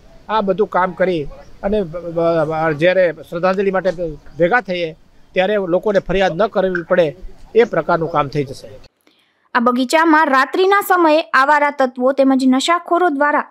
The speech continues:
Speaker 2: મહેફિલ પણ કરવામાં આવે છે, ત્યારે આ સ્મારકની દિવાલ ઊંચી કરવી જોઈએ તેવી પણ માંગ ઉઠી છે. અશોક થાનકી, ગુજરાત ન્યૂઝ, પોરબંદર.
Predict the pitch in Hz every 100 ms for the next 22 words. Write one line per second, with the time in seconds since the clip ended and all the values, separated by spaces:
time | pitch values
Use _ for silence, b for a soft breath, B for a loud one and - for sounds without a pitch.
0 | - 262 294 320 370 359 277 294 277 240
1 | 208 208 202 214 220 - _ _ _ b
2 | b 247 226 233 285 240 247 262 262 302
3 | 349 349 302 285 285 - 285 277 359 349
4 | 320 320 294 285 269 285 294 339 262 254
5 | 254 233 214 214 220 208 233 247 _ _
6 | _ _ - 233 240 233 - 240 247 302
7 | 269 262 b b b b 294 311 330 359
8 | 330 226 202 - 277 _ _ _ 202 233
9 | 202 208 220 220